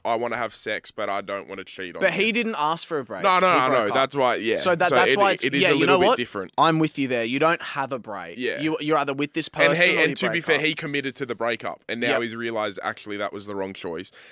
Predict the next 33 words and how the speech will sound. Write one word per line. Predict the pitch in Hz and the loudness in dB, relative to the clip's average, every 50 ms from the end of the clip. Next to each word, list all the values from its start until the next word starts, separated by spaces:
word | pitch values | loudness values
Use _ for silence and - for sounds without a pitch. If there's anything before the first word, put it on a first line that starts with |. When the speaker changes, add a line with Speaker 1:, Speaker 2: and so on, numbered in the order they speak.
| - _ _ _ | -20 _ _ _
Speaker 1:
And | 139 139 139 | 0 0 0
him | 135 165 170 170 | 0 -2 -2 2
going | 160 165 151 147 139 131 131 | 4 4 6 6 4 4 2
out | 131 131 127 - | 2 2 2 0
every | - 123 120 123 120 | 0 0 0 0 0
weekend | 113 113 117 113 - 120 110 113 | 0 0 0 -2 -2 -4 -2 -2
and | 113 110 | -4 -4
living | 113 107 110 113 | -6 -6 -4 -6
with | 113 107 | -6 -6
his | 110 - | -6 -6
friend, | - - 107 107 110 107 | -4 -4 -4 -4 -2 -4
I | - 123 | -4 -6
think, | 123 - 123 117 101 | -4 -6 -8 -8 -4
like | - 107 110 110 107 | -2 -2 -2 -2 -4
Will | 107 107 107 | -6 -6 -6
said, | 104 - 113 101 101 | -4 -6 -6 -4 -2
that | 101 - - | -4 -4 -4
was | - 117 104 | -8 -10 -10
kind | - - 107 107 104 101 | -8 -6 -4 -4 -4 -4
of | 101 90 92 | -8 -10 -8
what | 92 92 90 - _ _ | -8 -6 -6 -8 _ _
he | 110 98 98 90 78 _ _ _ _ _ _ _ _ | -14 -14 -14 -14 -18 _ _ _ _ _ _ _ _
wanted | 90 92 90 92 104 101 - 98 | -14 -10 -10 -10 -8 -10 -12 -14
to | - 101 95 | -12 -12 -12
experience, | 87 - - - 85 90 90 85 73 64 - - | -12 -12 -14 -10 -8 -8 -8 -8 -8 -10 -12 -14
'cause | - 95 | -16 -14
he's | 92 92 | -10 -10
obviously | 98 95 92 90 - 90 | -10 -10 -8 -10 -10 -10
never | 90 82 87 87 | -12 -10 -10 -12
experienced | 80 - - - 73 65 65 65 65 - - | -12 -12 -14 -16 -16 -16 -16 -16 -16 -16 -16
that. | 67 67 - _ | -16 -18 -6 _
Speaker 2:
I | 151 165 | -4 -2
think | 160 - - 190 208 - - | -2 -4 -4 -4 -4 -6 -6